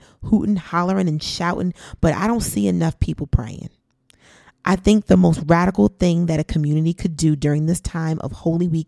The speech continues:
is to have a prayer shut-in, have a prayer service, or some type of time of contemplation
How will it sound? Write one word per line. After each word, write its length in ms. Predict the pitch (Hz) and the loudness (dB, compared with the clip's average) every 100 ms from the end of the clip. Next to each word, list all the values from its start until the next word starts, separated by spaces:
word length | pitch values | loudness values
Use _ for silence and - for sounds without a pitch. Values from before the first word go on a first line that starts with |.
| - | -2
is 140 | 160 | -2
to 100 | - | 0
have 160 | 151 117 | -4 -6
a 60 | |
prayer 320 | - 160 170 | -6 0 0
shut-in, 440 | 175 - 175 175 180 - - - | 0 -2 0 2 0 -6 -20 -8
have 160 | 165 | -6
a 40 | - | -6
prayer 300 | - 170 165 | -4 -2 0
service, 420 | - 170 165 160 - 202 | 0 0 0 -2 -6 -4
or 120 | - 185 | 0 2
some 220 | 196 208 | 2 -2
type 280 | - 196 196 | -2 -2 -2
of 160 | 165 | -6
time 420 | - - 190 190 156 | -8 -6 -2 -2 -2
of 100 | - | -6
contemplation 1040 | - 165 165 156 - - 180 - 208 196 | -6 -6 -4 -4 -4 -2 -4 -2 0 0